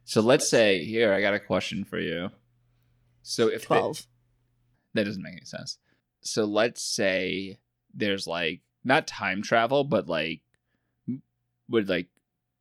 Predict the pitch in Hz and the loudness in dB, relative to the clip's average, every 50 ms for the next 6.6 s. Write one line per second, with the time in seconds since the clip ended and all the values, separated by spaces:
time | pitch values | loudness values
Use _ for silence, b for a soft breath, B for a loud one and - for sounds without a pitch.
0 | _ _ _ _ _ _ _ - 104 - - 113 107 104 101 98 98 98 98 - | _ _ _ _ _ _ _ -10 -8 -2 0 0 0 0 0 -4 -4 -6 -4 -2
1 | - 92 92 95 - - - - 127 95 95 - - 92 - - 92 92 87 85 | -2 -2 -2 -4 -6 -10 -12 -10 -10 -10 -10 -8 -6 -6 -6 -8 -8 -12 -12 -10
2 | 82 76 71 90 98 107 113 - - - - _ 117 117 113 - 95 98 - - | -10 -8 -6 -4 -2 -2 -2 -4 -8 -10 -12 _ -4 -4 -2 -2 -2 -4 -6 -10
3 | 95 104 113 113 - 139 135 - - 104 101 104 123 113 104 104 - - 107 101 | -12 -12 -12 -12 -16 -18 _ -6 -4 -4 -2 -2 -2 -2 -2 -2 -2 -2 -2 -2
4 | 95 107 - - - - - - 71 - - - - 76 73 65 78 71 - - | -2 -4 -8 -8 -8 -8 -8 -8 -10 -10 -8 -8 -8 -8 -8 -8 -8 -8 -8 -10
5 | 120 _ - - - - - - 95 95 80 - - _ _ _ _ _ _ _ | -14 _ -8 -6 -6 -6 -6 -8 -8 -8 -8 -10 -12 _ _ _ _ _ _ _
6 | _ _ _ _ _ _ - 247 226 185 151 | _ _ _ _ _ _ 0 2 2 2 0